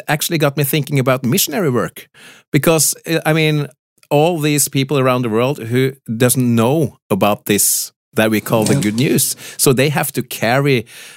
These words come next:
Speaker 1: the, the bad consciences and, yeah, everything else the, the atonement can actually
Speaker 2: Yeah.
Speaker 1: help us with.
Speaker 2: Yeah, it leads to more,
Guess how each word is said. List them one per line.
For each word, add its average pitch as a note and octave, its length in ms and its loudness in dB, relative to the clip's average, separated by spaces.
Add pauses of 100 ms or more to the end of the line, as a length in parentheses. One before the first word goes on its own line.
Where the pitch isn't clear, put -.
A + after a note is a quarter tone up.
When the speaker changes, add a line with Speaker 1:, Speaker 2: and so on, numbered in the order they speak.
(160)
Speaker 1:
the, G#2+ 460 2
the G#2 80 -4
bad A2 380 0
consciences A#2 720 -2
and, G#2 680 -2 (240)
yeah, A2 260 0 (220)
everything B2+ 400 2
else A#2+ 240 0
the, A#2 280 0
the A2+ 160 0
atonement A#2 460 0
can A2+ 120 0
actually G#2 240 0 (240)
Speaker 2:
Yeah. G#2+ 40 -8
Speaker 1:
help B2 240 -2
us G#2 160 2
with. F#3+ 160 -4 (320)
Speaker 2:
Yeah, C3+ 240 4
it A#2+ 40 0
leads B2+ 220 0
to C3+ 80 -2
more, C3 520 2